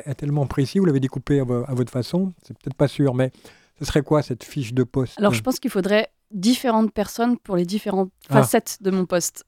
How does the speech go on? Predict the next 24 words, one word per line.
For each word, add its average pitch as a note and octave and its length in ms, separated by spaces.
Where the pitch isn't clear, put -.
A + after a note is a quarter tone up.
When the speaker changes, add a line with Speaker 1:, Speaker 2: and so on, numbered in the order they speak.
Speaker 2:
Euh, F3 560
je F3+ 120
pense F#3 180
qu'il E3 100
y E3+ 40
a - 20
bo-, - 240
euh, - 200
pour F#3+ 220
la, F3 100
pour G3+ 140
beaucoup G#3+ 240
de G#3 60
choses, B3 280
je G3 60
suis F3 180
facilement G#3 440
remplaçable F#3+ 720
par, D#3+ 260
euh, D#3+ 200
d'autres E3+ 340
personnes. F#3 500
Euh, D#3+ 440
quand E3+ 100